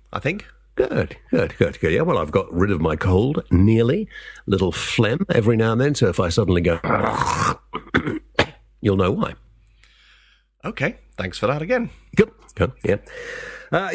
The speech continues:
Speaker 2: yes, it's been a nice week, warm weather, uh, blue skies for the end of September. You can't complain, can you? Well, where I was anyway, because, of course, the righteous always get the sunshine.
Speaker 1: I'm still wearing my sunglasses.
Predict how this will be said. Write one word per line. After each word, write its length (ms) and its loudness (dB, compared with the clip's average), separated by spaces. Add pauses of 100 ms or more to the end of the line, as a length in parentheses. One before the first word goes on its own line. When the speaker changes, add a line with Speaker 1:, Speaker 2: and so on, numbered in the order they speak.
Speaker 2:
yes, 160 2
it's 20 -4
been 200 2
a 40 6
nice 160 0
week, 180 2
warm 360 4
weather, 380 2
uh, 540 2
blue 260 2
skies 540 0
for 120 0
the 140 4
end 140 2
of 100 -2
September. 480 0
You 140 -2
can't 280 0
complain, 440 2
can 200 2
you? 180 -2
Well, 160 2
where 240 0
I 140 0
was 340 -4
anyway, 340 -2
because, 360 -2
of 80 -6
course, 260 -2
the 120 -2
righteous 460 0
always 320 0
get 160 0
the 80 -2
sunshine. 600 -4 (340)
Speaker 1:
I'm 80 -4
still 200 -2
wearing 220 0
my 60 0
sunglasses. 720 -4